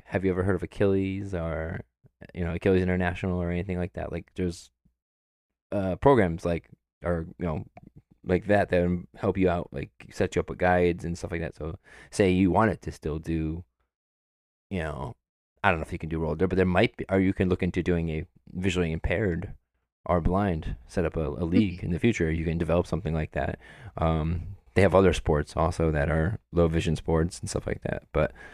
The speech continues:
Speaker 2: Mm-hmm.
Speaker 1: um, I don't know if you, wait, where are you from?
Speaker 2: Uh, I'm
Speaker 1: You
Speaker 2: from Indiana.
Speaker 1: Okay, so yeah, so check it out. Like if, if you can, uh, look up, um, like Achilles International, or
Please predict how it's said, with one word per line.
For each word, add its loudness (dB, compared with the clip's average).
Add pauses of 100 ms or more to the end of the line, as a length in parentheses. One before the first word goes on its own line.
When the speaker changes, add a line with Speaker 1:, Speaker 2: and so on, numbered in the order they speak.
(220)
Speaker 2:
Mm-hmm. 0
Speaker 1:
um, 4
I 6
don't 8
know 6
if 2
you, 4 (280)
wait, 10
where 10
are 10
you 6
from? 6 (1200)
Speaker 2:
Uh, 6 (360)
I'm 4
Speaker 1:
You 4
Speaker 2:
from 0
Indiana. 0 (680)
Speaker 1:
Okay, 4
so 4
yeah, 8
so 6
check 4
it 10
out. 8
Like 4
if, 0 (200)
if 0
you 4
can, 6
uh, 6
look 4
up, 4
um, 6 (960)
like 4
Achilles 8
International, 6
or 4